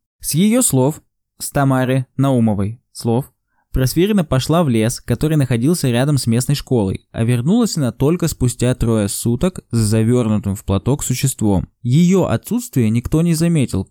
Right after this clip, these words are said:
кроме Наумовой, которая в повседневной жизни часто заходила к старушке.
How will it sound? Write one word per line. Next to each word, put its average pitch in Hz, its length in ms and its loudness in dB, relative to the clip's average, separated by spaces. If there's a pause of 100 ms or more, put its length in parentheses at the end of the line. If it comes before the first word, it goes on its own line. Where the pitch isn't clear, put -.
кроме 131 400 0
Наумовой, 117 580 0
которая 117 540 0
в - 100 -16
повседневной 117 760 -2
жизни 190 420 0
часто 147 400 -2
заходила 113 520 -2
к - 60 -8
старушке. 113 680 -4